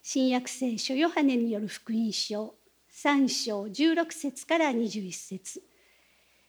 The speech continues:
口語訳聖書をお読みいたします。神は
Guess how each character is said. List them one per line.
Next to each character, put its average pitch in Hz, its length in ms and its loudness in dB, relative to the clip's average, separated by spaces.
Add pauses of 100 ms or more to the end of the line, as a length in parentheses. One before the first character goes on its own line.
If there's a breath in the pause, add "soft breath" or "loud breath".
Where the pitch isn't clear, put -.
(380)
口 311 160 6
語 311 80 6
訳 294 200 6
聖 262 240 4
書 226 180 0
を 320 220 6
お - 0 -
読 196 180 -2
み 185 120 -2
い 180 40 -8
た 196 140 -8
し - 180 -6
ま 285 100 2
す。 - 320 -14 (4000)
神 269 320 12
は 202 240 -2